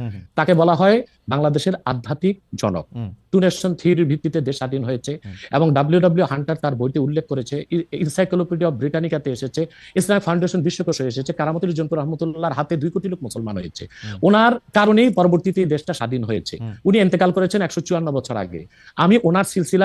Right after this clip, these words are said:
Speaker 2: ওনার বংশের আমরা জোনপুরি পীর সাহেব বলে খ্যাত।
Speaker 1: হুম।
Speaker 2: আমি যদি অন্য পীরদের মতো আব্বাসী মঞ্জিলে বসে পিরি মুরিদি করে যেতাম,
Speaker 1: হুম।
Speaker 2: তাহলে আমার কোটি কোটি টাকা বছরে আসতো।
Speaker 1: হুম।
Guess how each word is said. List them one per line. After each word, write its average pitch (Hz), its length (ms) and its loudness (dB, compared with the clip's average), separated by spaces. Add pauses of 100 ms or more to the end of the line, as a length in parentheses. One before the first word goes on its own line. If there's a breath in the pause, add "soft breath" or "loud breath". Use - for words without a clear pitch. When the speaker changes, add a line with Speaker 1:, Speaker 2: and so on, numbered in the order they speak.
(120)
Speaker 2:
ওনার 156 220 0
বংশের 143 480 -2
আমরা 156 280 -2
জোনপুরি 151 400 -2
পীর 156 140 -8
সাহেব 165 220 -6
বলে 165 200 0
খ্যাত। 135 260 -4
Speaker 1:
হুম। - 380 -14
Speaker 2:
আমি 196 180 2
যদি 220 180 2
অন্য 208 220 2
পীরদের 208 320 0
মতো 220 180 -2
আব্বাসী 185 340 -2
মঞ্জিলে 190 300 -4
বসে 156 300 -4
পিরি 202 240 -4
মুরিদি 208 300 -2
করে 185 180 -2
যেতাম, 151 360 -8
Speaker 1:
হুম। 123 260 -14
Speaker 2:
তাহলে 175 220 2
আমার 185 220 -2
কোটি 175 200 -4
কোটি 156 200 -6
টাকা 147 140 -4
বছরে 110 320 -6
আসতো। - 320 -10 (100)
Speaker 1:
হুম। 104 120 -12